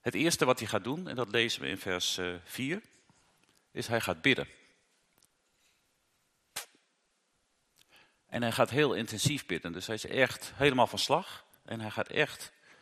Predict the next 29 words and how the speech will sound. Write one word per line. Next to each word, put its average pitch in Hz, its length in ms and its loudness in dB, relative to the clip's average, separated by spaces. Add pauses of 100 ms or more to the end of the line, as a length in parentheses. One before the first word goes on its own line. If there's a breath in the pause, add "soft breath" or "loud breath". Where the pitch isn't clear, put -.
(360 soft breath)
bidden 123 380 0
tot - 180 -8
God. - 340 -10 (2000 loud breath)
En 135 120 -2
toen 180 140 6
ik 165 100 6
dat 156 160 10
gebed 135 320 2
doorlas, 165 480 6
toen 139 140 -2
dacht 139 200 0
ik 120 100 -6
van, 123 180 -4
hé, 131 200 0
dat 95 120 -10
is 110 140 4
opvallend 135 800 2 (420)
wat 120 220 0
hij 117 80 -2
nou 107 160 -2
doet. - 320 -10
Want 107 120 -6
aan 110 80 0
de 101 80 -2
ene 123 260 0
kant, 92 580 -4
ehm, 90 460 -6 (1160)
eh, 80 340 -8 (840 soft breath)
eh, 98 160 -12